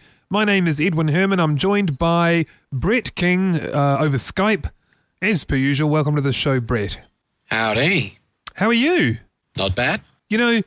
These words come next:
Speaker 1: we're recording the show a little bit earlier than Monday, which means by the time this show goes live, Kim dot com's mega service will have launched. But right now, uh, that hasn't happened yet, so, so we can't comment on it. But I'll tell you what we'll do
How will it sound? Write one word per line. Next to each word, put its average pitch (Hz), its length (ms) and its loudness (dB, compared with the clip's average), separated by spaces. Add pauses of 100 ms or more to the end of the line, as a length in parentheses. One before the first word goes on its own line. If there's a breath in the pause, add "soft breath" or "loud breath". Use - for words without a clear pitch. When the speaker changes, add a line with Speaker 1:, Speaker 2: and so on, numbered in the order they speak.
(120)
Speaker 1:
we're 180 80 0
recording 262 380 0
the 202 80 0
show 202 180 0
a - 0 -
little 196 180 0
bit 165 160 0
earlier 170 220 0
than 147 140 0
Monday, 147 340 2
which 127 260 -2
means 190 680 0
by 220 180 0
the 247 80 -2
time 226 300 0
this 190 120 0
show 190 220 0
goes 156 300 0
live, 151 500 0 (160 soft breath)
Kim 185 160 -2
dot 156 160 0
com's 147 300 0
mega 185 360 0
service 127 400 -2
will 135 140 0
have 117 120 -2
launched. 123 500 0 (240)
But 156 100 2
right 180 240 2
now, 160 440 2
uh, 151 280 0
that 160 160 2
hasn't 147 240 0
happened 160 260 0
yet, 110 220 0
so, 131 380 0
so 147 160 0
we 135 60 0
can't 160 220 0
comment 160 280 0
on 127 100 2
it. 120 60 0
But 151 100 0
I'll 151 80 -2
tell 277 160 -2
you 269 80 2
what 156 120 0
we'll 139 80 -2
do 160 340 0